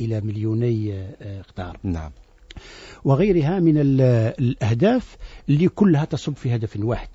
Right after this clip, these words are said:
Speaker 2: مهم.
Speaker 1: وهو ضمان أمن غذائي حقيقي.
Speaker 2: نعم.
Speaker 1: وبالأمن الغذائي نساهم في، آه، س-، آه، تركيز وتقوية وتعزيز السيادة ال-،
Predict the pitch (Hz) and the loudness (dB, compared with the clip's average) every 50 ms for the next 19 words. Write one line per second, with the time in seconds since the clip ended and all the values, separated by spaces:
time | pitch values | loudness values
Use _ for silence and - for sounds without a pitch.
0 | - - 90 85 73 71 71 65 - _ _ - - - - - - - - - | -12 -10 -8 -8 -8 -8 -12 -14 -16 _ _ -20 -20 -20 -20 -20 -20 -20 -20 -20
1 | - - - 120 123 135 135 131 127 127 123 120 117 107 101 98 - - - _ | -8 -4 0 4 4 6 6 6 6 6 4 4 4 2 0 -4 -8 -14 -20 _
2 | - - - _ _ _ - 104 120 117 117 127 135 131 123 113 101 90 85 - | -20 -20 -20 _ _ _ -4 0 2 4 6 6 6 6 4 4 0 -2 -6 -12
3 | _ _ _ _ - 151 139 131 120 110 110 120 104 131 139 156 - 110 - - | _ _ _ _ 2 4 4 4 4 2 0 0 0 0 0 0 -2 -6 -6 -4
4 | 110 98 - 165 147 - 104 104 - - - - 98 95 87 80 78 76 73 67 | -4 -2 0 0 0 0 -2 -8 -8 -10 -8 -6 -4 -2 -2 -2 -4 -8 -10 -12
5 | - - - - 113 104 - 123 - - 165 151 139 123 117 104 110 101 127 139 | -14 -10 -6 -2 0 2 2 2 2 4 6 6 6 6 4 2 0 2 2 0
6 | - - 120 120 120 131 - - - - - - - _ - 113 117 117 - - | 2 2 2 2 2 0 -2 -6 -14 -20 -20 -20 -18 _ -2 0 0 0 4 6
7 | 156 156 143 120 107 104 113 107 104 104 - - - 156 185 208 220 220 214 - | 8 8 8 8 6 4 4 2 0 -2 2 6 8 10 10 10 8 4 0 -6
8 | - - - - - - - - - - 127 123 117 113 110 107 107 104 101 110 | -12 -20 -20 -20 -20 -20 -18 -8 -2 2 4 6 6 6 6 4 4 2 0 -2
9 | - - - - - 120 113 113 - - - - - _ - - - 120 98 - | -6 -8 -8 -4 -2 0 0 0 -2 -4 -10 -14 -14 _ -14 -6 -4 -4 -4 2
10 | - - 147 135 123 101 87 - - - _ _ _ - 110 110 104 - - - | 6 10 10 10 10 8 4 -2 -10 -18 _ _ _ -6 -6 -2 -2 -2 -2 2
11 | - 135 131 120 110 104 - 120 107 - 101 92 104 110 139 170 190 190 - - | 4 4 6 6 4 2 0 -2 -2 -2 -2 -2 0 4 4 4 4 2 0 -6
12 | - - - - - _ - - 135 - - 123 120 131 135 120 120 135 127 117 | -16 -20 -20 -20 -20 _ -6 -6 -4 -2 0 2 4 4 6 6 4 4 4 4
13 | 113 110 107 104 101 101 95 95 95 - | 4 4 4 2 2 0 -2 -4 -6 -10